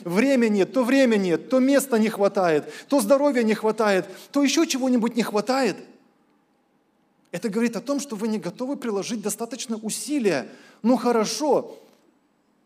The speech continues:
но если вы не готовы приложить достаточно усилия, вы остались просто в теории, что Бог живет внутри вас. Оно по факту и так, но это как будто миллиарды под подушкой, которые абсолютно не приносят вам никакой пользы.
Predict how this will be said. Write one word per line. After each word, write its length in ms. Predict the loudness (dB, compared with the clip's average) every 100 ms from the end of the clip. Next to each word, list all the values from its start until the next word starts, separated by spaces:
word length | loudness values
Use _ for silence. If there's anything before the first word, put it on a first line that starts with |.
| _ -8
но 140 | -4
если 320 | -2 -2 -4
вы 140 | -4 -2
не 100 | -2
готовы 360 | -2 -2 -2
приложить 320 | 0 -2 -2 -2
достаточно 500 | -4 -6 -10 -10 -10
усилия, 520 | -8 -8 -8 -8 -10 -16 _ _ _ _ _ _ _ _ _ _ -10
вы 160 | -4
остались 380 | -4 -2 -2 -2
просто 300 | -4 -6 -6
в 60 | -6
теории, 460 | -6 -4 -4 -4
что 180 | -4 -4
Бог 260 | -4 -4 -6
живет 280 | -8 -8
внутри 260 | -8 -12 -12
вас. 420 | -12 -12 -12 -16 _ _ _ -10
Оно 260 | -4 -2
по 200 | -2 -2
факту 420 | -2 -4 -4 -6
и 100 | -6
так, 640 | -6 -4 -2 -2 -4 -8 -20 _ _ _ _ -2
но 120 | 0
это 200 | 2 2
как 180 | 2 -2
будто 240 | -4 -2
миллиарды 500 | 2 2 2 0 -2
под 200 | -4 -4
подушкой, 560 | -2 -2 -4 -4 -6 -8 -14 _ _ _ _ _ _ _ -12
которые 360 | -4 -2 2 0
абсолютно 500 | 0 -6 -4 -4 0
не 100 | -2
приносят 420 | 0 -2 -2 -4
вам 260 | -6 -6 -6
никакой 360 | -6 -6 -8 -10
пользы. 400 | -8 -10 -8